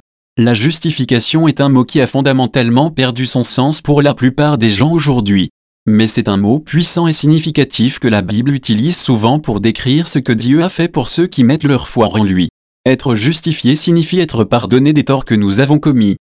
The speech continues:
D'un point de vue juridique, cela signifie comme si cela ne s'était jamais produit. Ainsi, non seulement Dieu vous pardonne votre dette,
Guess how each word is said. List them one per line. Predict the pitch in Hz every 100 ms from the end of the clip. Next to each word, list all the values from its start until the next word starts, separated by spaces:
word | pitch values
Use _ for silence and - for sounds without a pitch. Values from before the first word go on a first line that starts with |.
| _ -
D'un | 107 120
point | 143 170
de | 151
vue | 135 165
juridique, | 156 175 147 101 98 - - _ _
cela | - 139 139
signifie | 147 143 156 -
comme | 117 160 170
si | -
cela | 147 135 139
ne | 151
s'était | 127 120 123
jamais | 104 147 151
produit. | - 147 113 95 - _ _ _
Ainsi, | 123 107 - 110 156 - _
non | 110 160
seulement | 185 156 160 170
Dieu | 160 135 156
vous | 151 123
pardonne | 156 135 131
votre | 110 131 147
dette, | 113 98 147 190